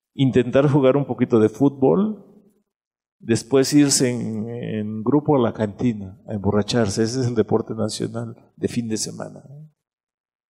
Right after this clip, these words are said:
Eh, estamos tratando de, ahora que nos ha permeado más fuertemente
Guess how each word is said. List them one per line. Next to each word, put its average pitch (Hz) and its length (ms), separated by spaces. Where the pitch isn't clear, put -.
Eh, 113 580
estamos 127 380
tratando 143 460
de, 123 280
ahora 123 800
que 107 120
nos 104 200
ha 117 120
permeado 139 480
más 127 260
fuertemente 127 880